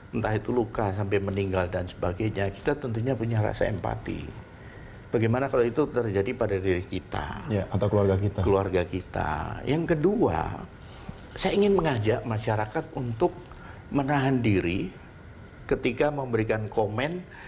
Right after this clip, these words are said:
Speaker 2: Hmm.
Speaker 1: di medsos.
Speaker 2: Ya.
Speaker 1: Karena apa? Bayangkan, di sini mengatakan settingan,
Speaker 2: Ya.
Speaker 1: kalau itu terbukti di sidang pengadilan,
Speaker 2: Ya.
Speaker 1: keunggulan kita di situ. Sidang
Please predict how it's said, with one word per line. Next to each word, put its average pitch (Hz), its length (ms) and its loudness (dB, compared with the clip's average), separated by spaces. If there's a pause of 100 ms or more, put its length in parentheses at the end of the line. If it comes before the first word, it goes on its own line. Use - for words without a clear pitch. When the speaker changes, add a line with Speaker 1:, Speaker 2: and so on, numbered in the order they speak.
(120)
Speaker 2:
Hmm. 123 240 2
Speaker 1:
di 113 80 4
medsos. 104 880 0
Speaker 2:
Ya. 117 160 0 (240)
Speaker 1:
Karena 156 480 -2
apa? 101 400 -2 (1600)
Bayangkan, 127 640 2 (340)
di 117 220 0
sini 202 400 2
mengatakan 156 480 0
settingan, 160 720 0 (160)
Speaker 2:
Ya. 117 280 -2
Speaker 1:
kalau 120 280 4
itu 131 240 0
terbukti 139 640 2
di 151 80 4
sidang 143 400 0
pengadilan, 143 720 0
Speaker 2:
Ya. 123 240 -2 (400)
Speaker 1:
keunggulan 151 400 4
kita 180 240 2
di 156 160 2
situ. 151 240 2 (460)
Sidang 165 760 0